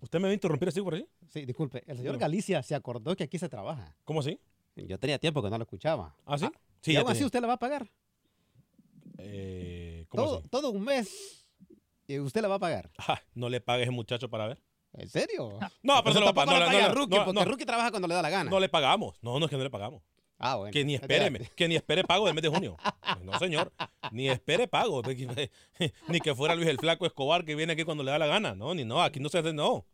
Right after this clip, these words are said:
Speaker 1: No, no se puede. No se puede. No, mentira, Luis Escobar.
Speaker 2: Saludos, Galicia.
Speaker 1: Saludos, Manuel Gallego, ¿eh? Óigame, vamos con Mario Luis, que ha estado esperando mucho tiempo en Los Ángeles, California,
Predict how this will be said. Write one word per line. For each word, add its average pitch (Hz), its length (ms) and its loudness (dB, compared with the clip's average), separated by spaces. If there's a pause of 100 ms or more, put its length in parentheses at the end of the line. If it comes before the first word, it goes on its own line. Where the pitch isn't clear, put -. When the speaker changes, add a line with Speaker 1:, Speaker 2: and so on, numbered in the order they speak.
Speaker 1:
No, 214 200 -8
no 160 80 -8
se 156 80 -6
puede. 233 280 0 (720)
No 123 80 -8
se 151 100 0
puede. 196 340 -2 (160)
No, 147 100 -2
mentira, 104 300 -8
Luis 110 140 -6
Escobar. 170 300 -2
Speaker 2:
Saludos, 269 200 0
Galicia. 143 440 -2 (400)
Speaker 1:
Saludos, 175 320 4
Manuel 170 220 0
Gallego, 147 400 0
¿eh? 170 80 -6 (200)
Óigame, 185 260 2
vamos 185 240 4
con 170 180 2
Mario 190 300 4
Luis, 190 240 0
que 160 100 -2
ha - 20 2
estado 170 200 2
esperando 170 280 -2
mucho 175 240 -4
tiempo 180 280 -2
en 147 80 -2
Los 135 120 -4
Ángeles, 170 300 0
California, 170 600 2